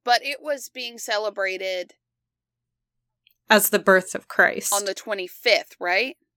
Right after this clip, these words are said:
Speaker 2: Right.
Speaker 1: Okay, so then they started adding the sixth, I think, probably later?
Speaker 2: Mm-hmm.
Speaker 1: Okay. We'll figure this out.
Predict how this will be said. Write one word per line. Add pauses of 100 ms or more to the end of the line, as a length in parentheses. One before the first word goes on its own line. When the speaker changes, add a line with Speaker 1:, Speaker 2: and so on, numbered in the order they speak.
(1000)
Speaker 2:
Right.
Speaker 1:
Okay,
so
then
they
started
adding (260)
the
sixth, (140)
I
think, (880)
probably
later? (2000)
Speaker 2:
Mm-hmm. (260)
Speaker 1:
Okay. (1300)
We'll
figure
this
out.